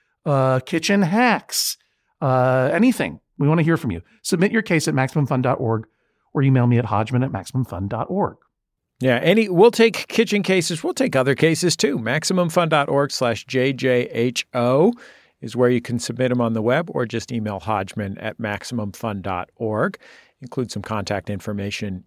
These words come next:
Speaker 2: in there. Uh, you know what I might have?
Speaker 1: No.
Speaker 2: Range hood dispute.
Speaker 1: Ooh, a range hood dispute.
Speaker 2: Yeah,
Speaker 1: I
Speaker 2: it's
Speaker 1: can't
Speaker 2: just
Speaker 1: wait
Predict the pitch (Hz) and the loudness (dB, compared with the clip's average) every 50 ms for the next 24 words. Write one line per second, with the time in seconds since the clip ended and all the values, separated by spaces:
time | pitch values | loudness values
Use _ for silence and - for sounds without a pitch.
0 | _ _ - 135 113 107 104 98 90 95 98 92 95 98 120 170 180 - _ _ | _ _ -6 -4 -2 -2 -2 -4 -4 -2 -2 0 2 2 2 0 0 -2 _ _
1 | _ _ _ _ _ _ _ _ _ - 123 117 113 110 113 113 110 113 117 - | _ _ _ _ _ _ _ _ _ -4 -2 2 2 4 4 2 2 0 0 -4
2 | _ _ - 170 165 175 196 214 202 180 180 202 202 220 220 208 208 226 254 233 | _ _ -6 -4 -2 0 0 2 2 2 2 2 2 2 2 2 2 0 -2 -4
3 | - - - _ _ _ _ - - - 147 123 127 107 87 80 - - _ _ | -8 -14 -20 _ _ _ _ -16 -10 -6 -2 -2 -2 -2 -4 -6 -8 -12 _ _
4 | _ _ - 113 110 120 135 165 170 156 - 131 120 110 98 87 107 101 - - | _ _ -8 -2 2 2 4 4 2 2 2 2 0 0 0 -2 -4 -4 -4 -4
5 | - 117 113 104 101 - _ _ _ _ _ - 160 196 294 339 349 349 311 196 | -2 0 0 0 -2 -4 _ _ _ _ _ 0 2 4 6 8 8 8 8 8
6 | 151 120 107 95 85 - - 135 135 135 131 147 190 277 320 - - 202 147 123 | 6 4 2 0 -4 -2 0 2 2 4 4 4 6 4 4 4 2 0 0 0
7 | 113 117 107 - - 98 98 95 95 - - _ _ _ _ _ _ - - - | -2 -4 -4 -4 -4 -4 -2 -2 -4 -6 -12 _ _ _ _ _ _ -18 -14 -12
8 | - 85 87 90 92 147 135 - 180 175 139 156 | -10 -10 -6 -4 -4 0 2 2 4 4 4 4